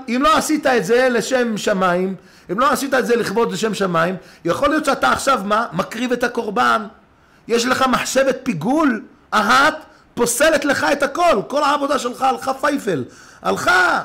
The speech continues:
זרוק אותה, לא שווה כלום העבודה. "אבל תשמע, אבל אני עושה מצוות היום, תראה איך אני טורח בעבודה, ואיך אני מקיים את המצוות כמו שצריך". אף על פי כן, <coughs> אם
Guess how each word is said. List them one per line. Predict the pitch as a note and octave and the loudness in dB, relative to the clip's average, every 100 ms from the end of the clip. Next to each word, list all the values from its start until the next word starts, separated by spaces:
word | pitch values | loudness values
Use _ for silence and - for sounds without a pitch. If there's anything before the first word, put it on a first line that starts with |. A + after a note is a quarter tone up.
| - - - | -8 -20 -20
זרוק | - F3+ E4 E4+ | -10 -2 0 0
אותה, | D#4+ C#4 A3 | -2 0 2
לא | G3+ | 0
שווה | C4 C4+ C#4 | 0 0 0
כלום | C#4 E4+ G4 E4 | 0 0 0 0
העבודה. | B3+ G#3+ E3+ C3+ - - _ - | -2 -2 0 -2 -4 -20 _ -12
"אבל | A#2+ | -10
תשמע, | C3+ - E3 B3+ - | -8 -6 -4 -2 -2
אבל | C#3 F3 | -4 -4
אני | G3 | -4
עושה | F3 - | -4 -4
מצוות | G#3+ E3 E3+ A#3 | -6 -6 -4 -2
היום, | A3+ G3+ C#4+ F4+ D#4+ F#3+ C3 - - | 0 0 2 2 2 -2 -8 -18 -8
תראה | - G#3+ | -2 0
איך | C#4+ C#4 | 0 0
אני | C#4+ | -2
טורח | - B3 B3+ C#4+ G#3 | 0 0 2 0 0
בעבודה, | G#3+ G3+ G#3 F3+ G3+ F#3+ | -2 -2 -2 -2 0 0
ואיך | G#3+ | -2
אני | A3+ A3 | -6 -10
מקיים | A3 A3 G3 C4+ | -6 -6 -2 -2
את | C4 | 0
המצוות | B3+ A#3 G#3+ A3 - | -4 -6 -6 -8 -8
כמו | G3+ G3 | -12 -10
שצריך". | - F3 E3 - - - - - - | -8 -6 -8 -10 -20 -20 -20 -20 -6
אף | G3 F3+ | -4 -2
על | D#3 C#3 | -4 -2
פי | D#3 D#3+ | -4 -4
כן, | F3+ F#3+ A3 A#3+ - _ _ _ _ _ _ _ | -4 -4 -6 -10 -18 _ _ _ _ _ _ _
<coughs> | - - - - - - | -6 -6 -10 -14 -14 -10
אם | D3 | -10